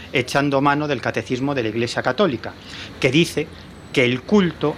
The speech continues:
no se dirige a las imágenes en sí mismas, sino que las imágenes son las que nos conducen a Dios encarnado. Y según este Catecismo de la Iglesia, hay idolatría desde el momento en el que los seres humanos honramos y reverenciamos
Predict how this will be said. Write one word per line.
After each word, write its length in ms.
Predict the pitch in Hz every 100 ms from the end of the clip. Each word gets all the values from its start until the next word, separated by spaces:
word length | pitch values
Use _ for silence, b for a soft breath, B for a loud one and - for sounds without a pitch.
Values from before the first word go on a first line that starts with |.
| -
no 180 | 131 160
se 180 | - 165
dirige 380 | 131 151 - 143
a 60 |
las 240 | 120 - 127
imágenes 500 | 139 - 131 123 -
en 80 |
sí 160 | 120 -
mismas, 460 | 190 120 104 98 B B B
sino 320 | - 127 123
que 120 | 131
las 280 | 120 117 -
imágenes 580 | 135 180 - 147 165 -
son 340 | - - 143 165 -
las 300 | 117 110 -
que 160 | 123
nos 240 | 113 117 -
conducen 600 | 120 127 165 - 170 165 - -
a 140 | 127
Dios 320 | 123 143 131 139
encarnado. 600 | 117 - 113 110 95 90 - B B B B -
Y 80 | 165
según 320 | 151 147 190
este 200 | - 185
Catecismo 500 | 170 170 175 160 156
de 100 | 151
la 60 | 156
Iglesia, 460 | 190 190 - 170 B B B -
hay 260 | 156 170 127 -
idolatría 720 | 139 127 123 127 185 190 170 - B B
desde 260 | 131 127 127
el 60 |
momento 640 | 127 131 151 151 - 180 - -
en 200 | 135 117
el 200 | 110 107 -
que 140 | 120
los 160 | 110 107
seres 280 | 135 131 -
humanos 520 | 143 143 156 165 - -
honramos 760 | 139 123 135 165 170 180 175 -
y 60 | 139
reverenciamos 840 | 120 120 117 120 160 156 170 -